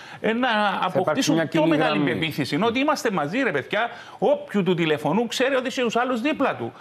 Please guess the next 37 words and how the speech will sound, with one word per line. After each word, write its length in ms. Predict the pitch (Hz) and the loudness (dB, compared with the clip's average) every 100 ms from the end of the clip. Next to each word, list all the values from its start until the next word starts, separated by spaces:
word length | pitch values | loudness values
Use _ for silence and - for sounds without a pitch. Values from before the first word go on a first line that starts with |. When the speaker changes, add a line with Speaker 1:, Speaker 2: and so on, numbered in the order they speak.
| - - | -14 -4
Speaker 1:
Και 100 | 160 | -2
αν 160 | 156 | 0
χρειάζεται 460 | - 180 240 262 220 | 0 0 0 0 0
κάποιος 320 | 226 220 180 | -2 -2 -2
κάτι, 260 | - 220 247 | 0 0 0
να 140 | 269 | 0
βοηθήσουμε. 600 | 269 269 294 277 190 120 | 0 0 0 0 0 0
Speaker 2:
Άρα 140 | 101 117 | 2 2
προσπαθούν 560 | - 117 - - 123 | 0 -4 -2 -2 0
να 80 | 120 | -2
σπάσουν 400 | 117 - 120 113 | -2 0 0 0
αυτό 200 | 101 - | -4 -2
το 120 | 101 | 0
μέτωπο 200 | 101 104 | 2 2
Speaker 1:
Ε, 20 | 98 | 0
θα 80 | |
Speaker 2:
των 100 | 95 | 0
Speaker 1:
σπάσει. 180 | 98 104 131 | 0 0 0
Speaker 2:
βαροσωτών, 420 | 98 - 95 101 98 | 0 -2 -2 0 0
Speaker 1:
Εμείς 80 | 175 | 0
Speaker 2:
λέτε. 120 | 254 | 0
Speaker 1:
τούτον 180 | 285 262 | 2 2
προσπαθούμε 480 | 180 - 123 139 127 | 0 0 -4 -2 -4
να 300 | 110 101 107 | 0 0 0
κάνουμε. 400 | 101 110 95 78 - _ _ - | 0 0 -2 -6 -14 _ _ -4
Να 120 | 196 | 0
είμαστε 260 | 277 269 247 | 0 0 0
μαζί, 280 | 240 226 | 0 0
βλέπετε 380 | 220 247 226 214 | 0 0 2 2
ότι 340 | 233 247 233 - | 0 0 -6 -4
ήρθαμε 400 | 208 208 208 202 | -6 -4 -2 0
και 140 | 170 | -2
τρεις 180 | 165 214 | 0 0
μαζί, 460 | 185 139 151 240 233 - - - - | 0 0 0 -2 -4 -14 -20 -18 -4
είμαστε 400 | 208 233 233 226 | 0 0 0 0
μαζί, 480 | 196 151 139 233 220 | 2 0 0 0 -2
συζητούμε 680 | - 190 156 147 226 240 | -2 0 2 2 2 2